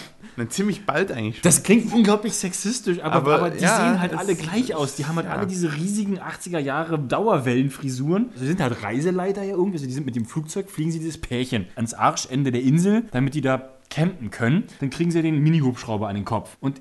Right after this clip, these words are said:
Speaker 2: genau
Speaker 1: Genau.
Speaker 2: in dem Moment tauchen ja wohl die beiden Typen auf,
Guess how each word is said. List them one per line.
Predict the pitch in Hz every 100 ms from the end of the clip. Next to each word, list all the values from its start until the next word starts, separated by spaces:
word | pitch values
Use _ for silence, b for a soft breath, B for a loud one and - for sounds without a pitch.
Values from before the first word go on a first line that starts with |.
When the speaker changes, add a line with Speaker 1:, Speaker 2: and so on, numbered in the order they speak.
| -
Speaker 2:
genau | - 190
Speaker 1:
Genau. | - 202 202
Speaker 2:
in | 208
dem | 214
Moment | 214 208 208 175
tauchen | 165 165 175
ja | 170 156
wohl | 139
die | 131 147
beiden | 135 143 160 156 135
Typen | - 247 254 135
auf, | 98 120 208